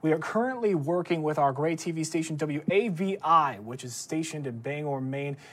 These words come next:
and they are covering the tragic story of a Union, Maine man who was killed in a beach collapse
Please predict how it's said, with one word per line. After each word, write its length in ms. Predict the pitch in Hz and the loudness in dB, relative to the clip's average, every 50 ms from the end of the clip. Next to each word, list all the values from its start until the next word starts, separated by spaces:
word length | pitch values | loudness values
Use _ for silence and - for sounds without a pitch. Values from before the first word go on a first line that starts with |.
| - - | -16 -10
and 160 | - 127 127 123 | -8 -6 -4 0
they 160 | 143 175 185 | 2 2 2
are 100 | 170 151 | 2 0
covering 560 | - - - 160 147 135 135 135 135 135 127 | 0 0 2 2 2 2 0 -2 -2 -4 -6
the 100 | 127 120 | -6 -8
tragic 480 | 117 - - - 170 180 180 170 147 - | -8 -6 -2 0 2 2 0 -2 -6 -8
story 560 | - - - 160 156 151 143 147 147 147 147 - | -10 -8 -4 -2 -2 0 0 0 0 -2 0 2
of 340 | 143 143 143 139 139 - - | 4 6 6 6 4 0 -4
a 60 | 139 | -6
Union, 720 | 131 127 123 156 190 214 233 220 202 160 127 110 101 107 | -6 -4 -2 0 2 2 2 2 2 0 -2 -4 -6 -8
Maine 300 | 127 143 143 139 135 135 | -6 -6 -4 -4 -4 -4
man 240 | 135 139 139 135 139 | -2 -2 -2 -4 -4
who 140 | 143 143 143 | -6 -6 -8
was 180 | 135 131 127 - | -6 -6 -8 -10
killed 500 | - - - - 175 180 180 175 160 - - - - - - | -12 -12 -8 -4 -2 0 0 0 -2 -4 -10 -12 -12 -6 -2
in 100 | 196 185 | -2 -2
a 40 | 156 | -2
beach 460 | 131 113 - 180 202 214 196 - - | -2 -4 -2 -2 -2 -2 -2 -4 -6
collapse 640 | - - 170 151 147 147 143 139 143 - - - | -2 0 2 4 6 6 4 4 2 -2 -4 -6